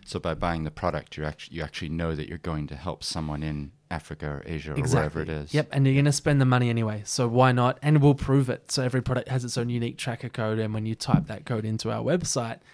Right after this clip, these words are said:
Speaker 2: it zooms into the G P S coordinates of the well or the filter that you're
Speaker 1: Mm.
Speaker 2: funding. So we're not just saying it, we're proving it,
Speaker 1: Yeah.
Speaker 2: uh, or doing our best to prove it. And,
Speaker 1: Yeah.
Speaker 2: uh,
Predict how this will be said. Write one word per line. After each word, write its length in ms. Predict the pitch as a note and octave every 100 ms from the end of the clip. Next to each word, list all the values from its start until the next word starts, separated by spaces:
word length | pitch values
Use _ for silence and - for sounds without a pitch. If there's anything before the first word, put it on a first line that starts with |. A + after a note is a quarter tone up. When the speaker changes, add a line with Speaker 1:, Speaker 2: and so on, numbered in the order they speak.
| _
Speaker 2:
it 80 | -
zooms 380 | A#2 B2+ B2+ B2+
into 180 | A#2 A2+
the 120 | A2+
G 180 | A2+ A2
P 120 | -
S 120 | A2 -
coordinates 480 | - A2+ A2+ A2+ -
of 80 |
the 80 | -
well 180 | A2+ A2+
or 100 | A2
the 120 | A#2+ A2+
filter 420 | - A#2 G#2+ G#2 _ _ -
that 240 | F#2 F#2
you're 120 | F#2
Speaker 1:
Mm. 40 | D#2+
Speaker 2:
funding. 460 | D#2+ B2 A2 A#2
So 120 | B2 B2+
we're 100 | C3
not 120 | C#3
just 220 | B2+ -
saying 260 | B2+ D3 D3
it, 100 | -
we're 100 | A#2+
proving 360 | - C#3+ C3+
it, 180 | C3 B2+ -
Speaker 1:
Yeah. 200 | F#2 E2 -
Speaker 2:
uh, 60 | A#2+
or 160 | D3+
doing 220 | D#3+ D#3
our 100 | B2
best 320 | A2 G#2 - -
to 80 |
prove 260 | A#2 A#2 G#2
it. 160 | G#2 -
And, 240 | A#2 A2+ A2+
Speaker 1:
Yeah. 160 | A2+
Speaker 2:
uh, 60 | G#2+